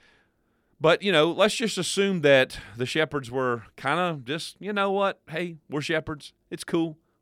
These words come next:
We're all right." But they had no, let's just say they had no great ambitions. Or let's say on the negative side of things, let's just,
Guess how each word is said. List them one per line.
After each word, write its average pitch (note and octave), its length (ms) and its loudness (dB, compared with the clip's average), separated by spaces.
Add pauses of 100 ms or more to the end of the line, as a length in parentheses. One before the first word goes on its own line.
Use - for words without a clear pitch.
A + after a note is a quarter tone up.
We're F3 120 0
all E3+ 120 4
right." C#3+ 260 2 (260)
But - 120 -12
they G#3+ 120 4
had D3 160 2
no, C3+ 240 2 (140)
let's F#3+ 140 -6
just - 160 -6
say F#3+ 120 2
they E3+ 160 0
had D#3+ 160 -2
no D3 100 -2
great C#3+ 220 2
ambitions. C#3 480 -4 (220)
Or C3+ 100 0
let's F#3+ 160 4
say G3 140 -2
on F3 100 -2
the C#3+ 100 -2
negative F3+ 380 -2
side C#3 220 0
of A2 80 -4
things, G#2 200 -6
let's C3+ 180 -4
just, D#3+ 260 -8